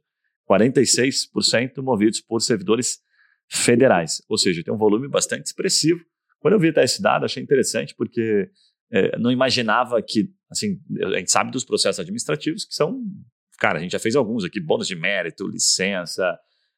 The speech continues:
é, o cara muda de cidade, equa-, equi-, é, como é que é, equiparação salarial, é, tem também a questão aqui que a gente viu da assédio moral, é, as próprias verbas, né, progressão funcional, esse,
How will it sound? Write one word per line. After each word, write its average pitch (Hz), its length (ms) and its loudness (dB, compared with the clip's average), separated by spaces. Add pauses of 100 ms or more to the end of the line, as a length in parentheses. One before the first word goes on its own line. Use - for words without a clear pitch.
é, 50 240 0
o 98 80 -10
cara 98 180 0
muda 95 260 -2
de - 80 -4
cidade, 87 880 -4 (340)
equa-, - 220 -2 (200)
equi-, 98 440 -2
é, 87 220 0
como 87 140 -8
é - 20 -4
que 95 100 -4
é, 90 160 0
equiparação 90 460 -2
salarial, 85 840 -2 (380)
é, 85 500 -6
tem 98 160 -4
também 95 220 -2
a - 20 -8
questão 95 340 -4
aqui 92 200 -10
que - 80 -6
a - 20 -2
gente 87 160 -10
viu 95 140 -4
da 90 80 -2
assédio 90 320 -6
moral, 87 600 0 (320)
é, 85 360 -4
as 82 100 -10
próprias 107 320 0
verbas, 90 400 0
né, 92 120 -8
progressão 95 460 0
funcional, 90 540 -2
esse, 90 180 -8